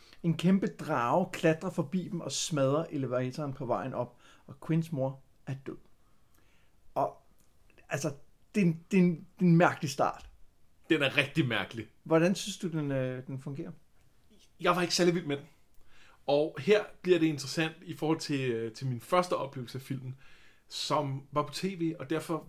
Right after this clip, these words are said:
Speaker 2: det, det var ikke sådan, jeg havde forberedt jer i måneder, at jeg skulle se den, nu den kom. Det var en, jeg slog ind på lidt tilfældigt, efter den var startet. Og det gjorde, at jeg missede den her del, og jeg missede noget af den sekvens, der kommer lige om lidt. Øh, og jeg synes, det fungerede meget bedre,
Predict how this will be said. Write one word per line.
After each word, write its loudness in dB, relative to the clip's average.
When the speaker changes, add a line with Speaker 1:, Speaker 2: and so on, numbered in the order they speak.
Speaker 2:
det, -4
det -4
var 2
ikke -2
sådan, 0
jeg 2
havde -2
forberedt 2
jer 0
i 0
måneder, 0
at 0
jeg -6
skulle -14
se 0
den, -4
nu 0
den -4
kom. -4
Det 2
var 4
en, 2
jeg 0
slog 0
ind -8
på -2
lidt -12
tilfældigt, -4
efter 0
den -6
var -6
startet. -4
Og -8
det 0
gjorde, 8
at 6
jeg 4
missede -2
den -8
her -4
del, -2
og -2
jeg -2
missede 0
noget 0
af -2
den -12
sekvens, -6
der -10
kommer -8
lige -4
om -8
lidt. 4
Øh, -2
og 2
jeg -6
synes, -4
det -8
fungerede -4
meget -4
bedre, 6